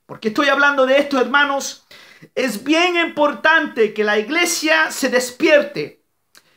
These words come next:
Es bien importante que la iglesia empiece a orar y ayunar por esta nación. Hermanos, es bien importante que la iglesia se despierte y que ellos empie-, empiecen a orar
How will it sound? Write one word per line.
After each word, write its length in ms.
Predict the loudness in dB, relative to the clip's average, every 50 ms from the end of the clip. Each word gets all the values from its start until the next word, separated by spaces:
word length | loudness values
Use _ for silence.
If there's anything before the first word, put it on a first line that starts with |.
| _ _
Es 160 | -10 -6 -2
bien 160 | 0 0 2
importante 720 | 0 0 0 0 -2 2 2 2 2 2 0 -2 -4 -2
que 100 | 0 0
la 140 | 2 2 0
iglesia 680 | 0 -2 -2 -2 -2 -2 -4 0 2 2 4 2 2 0
empiece 440 | -2 -4 -2 0 0 0 0 2 2
a 60 | 4
orar 460 | 4 4 4 4 4 6 6 4 4 2 0 -4 -2
y 100 | 0 2
ayunar 800 | 2 2 2 0 2 2 2 4 4 2 0 -2 -4 -10 -16 _ _ _ _ _ _ _ _
por 180 | -2 0 2 2
esta 300 | 2 2 0 0 -2 0
nación. 580 | 0 0 0 0 0 0 0 0 -2 -6 -12 _ _ _ _ _ _ _ _ _ _ _ _ _ _ _ _ _ _ _ _ _ _ _
Hermanos, 720 | -12 -2 2 2 2 4 4 2 2 2 0 -6 -10 -14 -18 _ _
es 240 | -4 -4 -4 -2 0
bien 220 | 0 2 2 2 2 0 0
importante 680 | 0 2 0 0 2 2 0 0 0 -2 -4 -6 -8 -6
que 100 | -4 -2
la 140 | 0 0
iglesia 500 | -2 -2 -4 -4 -2 -2 -2 -2 -2 -2
se 220 | 0 0 0 0 0
despierte 720 | 0 -2 -4 -4 -2 2 2 4 4 2 0 -2 -2 -2 -2 -4 -10 _ _ _ _ _ _ _ -20 -20 _
y 200 | _ -6 -6 -4
que 160 | -2 -2 0 0
ellos 200 | 0 0 0 -2
empie-, 560 | -2 -2 -4 -6 -4 0 2 4 4 4 2 2
empiecen 680 | 0 0 0 0 0 2 2 2 2 2 0 -2 2
a 120 | 2 2 4
orar 560 | 4 6 6 6 6 4 2 0 -4 -8